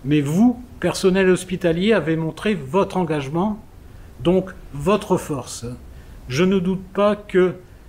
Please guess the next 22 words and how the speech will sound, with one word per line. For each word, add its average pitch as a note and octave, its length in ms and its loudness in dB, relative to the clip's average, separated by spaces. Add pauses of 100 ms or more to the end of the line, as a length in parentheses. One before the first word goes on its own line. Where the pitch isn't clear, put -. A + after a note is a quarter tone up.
(200)
en E3+ 100 0
plus G#3+ 300 2
de F#3+ 80 6
forcer G3+ 420 -2
le F#3+ 140 2
respect, D#3+ 480 2
cela F3+ 280 0
permettra F3 460 0
à F3 40 0
la E3 100 0
société E3+ 580 -2
de D#3+ 140 -2
mieux E3+ 240 4
réfléchir E3+ 720 0 (360)
à C#3 100 -6
quel E3+ 260 2
est F3 60 6
votre D#3 340 2
rôle, D#3 400 2 (180)
donc D3+ 380 -2 (340)
votre F3 340 2
formation D#3+ 760 -2